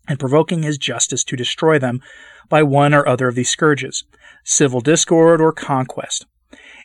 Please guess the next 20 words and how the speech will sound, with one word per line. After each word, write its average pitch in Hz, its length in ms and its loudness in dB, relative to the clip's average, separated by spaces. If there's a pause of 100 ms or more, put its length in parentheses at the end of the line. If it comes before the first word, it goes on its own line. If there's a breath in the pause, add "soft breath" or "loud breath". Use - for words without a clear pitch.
In 139 120 -2
our 135 220 0
own 208 200 2
country, 131 520 -2 (100)
there 143 220 0
is 147 160 -2
an 143 80 -6
inconsistency 135 880 -6
which 127 260 -8
must 135 280 -4
strike 131 500 -4
every 131 240 -6
thinking 127 360 -8
mind. 135 360 -4 (460 soft breath)
The 147 120 2
observance 156 460 0
of 143 100 -4
the 151 80 0
Lord's 123 360 -4
Day, 123 280 0